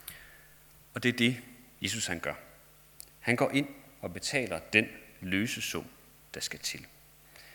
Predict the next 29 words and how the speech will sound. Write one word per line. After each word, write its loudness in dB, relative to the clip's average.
Han -2
betaler 6
det 2
her 4
skyldige 0
beløb -2
på -8
vegne -2
af -20
de -12
mange, -6
på -14
vegne 2
af -10
hver -10
enkelt -6
af -6
os, -2
som -6
ønsker -6
at -20
tage -8
imod -8
det. -16
Men -4
hvordan 4
kan -2
han -4
det? -6